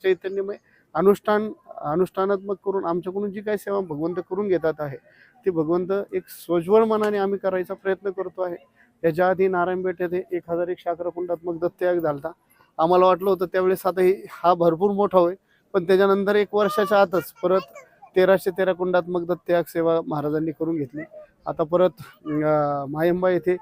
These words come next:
पा-, दोन तारखेला पाचशे कुंडात्मक नवनाथ याग आहे. त्यानंतर दहा एप्रिलला खानिपनाथ येथे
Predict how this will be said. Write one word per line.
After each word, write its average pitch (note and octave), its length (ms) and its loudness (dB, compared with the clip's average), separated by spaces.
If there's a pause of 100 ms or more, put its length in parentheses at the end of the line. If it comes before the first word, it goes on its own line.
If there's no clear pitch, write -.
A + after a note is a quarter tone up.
(320)
पा-, E3+ 240 6
दोन F3 220 0
तारखेला E3+ 360 -2
पाचशे F3 380 -4
कुंडात्मक E3+ 540 -4
नवनाथ E3+ 420 -2
याग E3 180 -2
आहे. D3 220 -6 (420)
त्यानंतर E3+ 320 -2
दहा D3+ 240 -2
एप्रिलला E3+ 440 0
खानिपनाथ E3+ 520 -4
येथे E3 340 -6